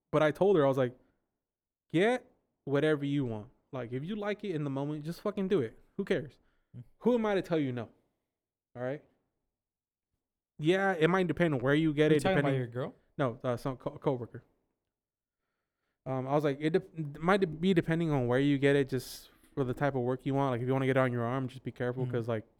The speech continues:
Speaker 1: all this and that." Like, I know for the f-, for all I know, these tattoos I have on my arm, these are the only ones I'm gonna getting on my arms.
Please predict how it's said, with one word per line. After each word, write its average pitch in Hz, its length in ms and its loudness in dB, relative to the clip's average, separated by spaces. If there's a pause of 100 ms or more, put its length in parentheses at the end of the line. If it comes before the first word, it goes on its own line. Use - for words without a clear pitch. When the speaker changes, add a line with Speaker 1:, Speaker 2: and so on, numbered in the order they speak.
(380)
Speaker 1:
all 127 140 0
this 120 160 -4
and 117 120 -4
that." 117 200 -4
Like, 113 180 -2 (380)
I 151 100 2
know 175 100 4
for 165 100 2
the 143 100 6
f-, - 120 -20 (300)
for 151 160 0
all 160 160 8
I 190 140 10
know, 196 160 8
these 165 260 4 (140)
tattoos 170 400 6
I 151 60 8
have 151 140 6
on 147 80 6
my 139 80 6
arm, 143 360 4
these 139 160 4
are 147 80 6
the 131 100 2
only 131 160 4
ones 127 220 2
I'm 117 80 0
gonna 117 100 -2
getting 120 180 0
on 113 100 -2
my 110 80 -6
arms. 107 360 -10